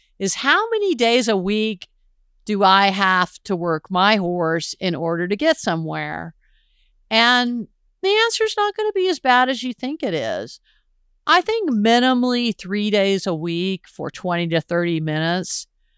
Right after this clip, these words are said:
um, is what you need to have a good conditioning plan for a horse. If you can exercise a horse five to six days a week for fifteen minutes, you can really get somewhere with the horse.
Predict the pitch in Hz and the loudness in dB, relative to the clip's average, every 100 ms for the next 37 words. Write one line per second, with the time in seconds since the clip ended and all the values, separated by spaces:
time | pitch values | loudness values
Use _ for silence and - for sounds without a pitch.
0 | _ - 180 175 175 175 - 180 185 180 | _ -10 -4 -2 0 -2 -4 -8 -2 -2
1 | - 180 165 170 170 165 - - 170 160 | -2 -4 -2 -2 -2 -4 -8 -6 -4 -4
2 | 165 165 _ _ _ - 180 180 156 170 | -6 -8 _ _ _ 0 2 2 0 0
3 | 175 - 170 151 165 196 185 - 185 185 | 0 -2 -2 -2 -4 -6 -8 -4 -4 -2
4 | 190 - 190 185 196 196 202 208 - - | -2 -4 -4 -4 -4 -4 -6 -8 -12 -18
5 | _ _ _ _ _ 226 233 247 277 - | _ _ _ _ _ -4 -2 -2 -4 0
6 | 220 247 285 294 294 - 247 - 262 254 | 4 6 4 2 -4 0 0 0 -2 2
7 | 240 233 208 226 226 214 - 214 214 185 | 2 2 -2 -2 -2 -4 0 2 4 2
8 | - 240 - - 233 240 240 233 233 - | -2 -2 -2 -2 0 0 -2 -2 -6 -6
9 | - 143 202 233 - 294 285 277 294 302 | -10 -6 2 2 2 -2 0 0 0 0
10 | 302 - - _ _ _ _ _ - 185 | -4 -8 -18 _ _ _ _ _ -12 -4
11 | 190 220 214 220 202 185 175 160 170 208 | 0 0 0 0 2 2 0 -4 0 4
12 | 247 233 240 - 247 247 240 240 240 240 | 4 2 0 0 -2 -2 -2 -2 -2 -4
13 | 233 240 233 233 - | -6 -6 -8 -8 -10